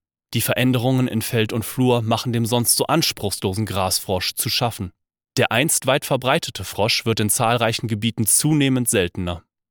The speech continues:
Die Forstwirtschaft kann ihm aber unter die Arme greifen.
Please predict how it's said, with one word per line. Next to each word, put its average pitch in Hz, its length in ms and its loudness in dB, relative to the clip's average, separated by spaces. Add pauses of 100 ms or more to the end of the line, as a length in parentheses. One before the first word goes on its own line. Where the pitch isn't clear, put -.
(140)
Die 101 80 -2
Forstwirtschaft - 1000 0
kann 185 200 2
ihm 120 120 2
aber 95 260 0
unter 127 200 -2
die 147 140 0
Arme 127 260 0
greifen. 87 540 -6